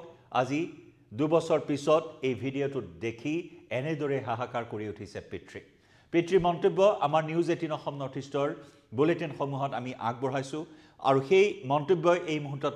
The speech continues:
মই ডিজিটেল লাইভত আহিছোঁ, আপোনালোকক জনাইছোঁ যে এনেদৰে আহ্বান জনাইছে নিজৰ পুত্ৰক যে চাৰি বছৰীয়া পুত্ৰ সন্তানৰ মুখলৈ চাওক, এবাৰ পিতৃ মাতৃৰ মুখলৈ চাই, ঘৰৰ পৰিয়ালৰ মুখলৈ চাই উভতি আহক পুনৰ আপোন ঘৰলৈ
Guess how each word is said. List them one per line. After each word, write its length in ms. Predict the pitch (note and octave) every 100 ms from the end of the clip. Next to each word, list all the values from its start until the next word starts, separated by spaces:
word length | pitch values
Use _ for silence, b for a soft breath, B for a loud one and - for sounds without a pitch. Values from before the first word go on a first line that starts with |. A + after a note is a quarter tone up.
| C#3
মই 140 | C#3+ D3+ - G#2+
ডিজিটেল 360 | C3 D#3 D#3+ D3
লাইভত 280 | C3 B2 C3+ A#2
আহিছোঁ, 260 | B2 - A#2
আপোনালোকক 360 | A#2+ A2 G#2+ G2
জনাইছোঁ 400 | G#2+ C3 C3+ E3 E3+ B B
যে 60 | G#2 C3
এনেদৰে 340 | D3 D#3+ E3 D3+
আহ্বান 240 | B2 B2+ C3
জনাইছে 300 | A#2+ A#2+ A#2 A2+
নিজৰ 200 | G#2+ A2 -
পুত্ৰক 320 | A2 - D3 D3
যে 80 | C3 C3 B B -
চাৰি 260 | F3 E3+ A3+ G3
বছৰীয়া 360 | F#3+ F3 F3 E3
পুত্ৰ 220 | C#3+ - C#3
সন্তানৰ 420 | C3+ B2+ B2 A#2+ G#2+
মুখলৈ 300 | - A#2 A2 -
চাওক, 180 | C3 C#3+ B -
এবাৰ 220 | C3+ D3+ F3 - B -
পিতৃ 320 | E3 D#3+ F#3 F3+
মাতৃৰ 260 | E3+ E3 D3+
মুখলৈ 300 | C3+ C#3 B2+ A#2+ -
চাই, 220 | B2+ C#3 - - - G2+
ঘৰৰ 320 | A#2 C#3+ E3 E3
পৰিয়ালৰ 420 | C#3 C#3 C#3+ C#3 B2+
মুখলৈ 320 | A#2 B2+ A#2 A#2
চাই 180 | - A#2 A#2+ A#2
উভতি 300 | G2 G#2+ A2+ G2+
আহক 180 | G#2 G#2 -
পুনৰ 240 | G2 G#2 G#2 B B G2+
আপোন 240 | - A#2 A#2+ E2+
ঘৰলৈ 340 | F#2+ F#2 F#2+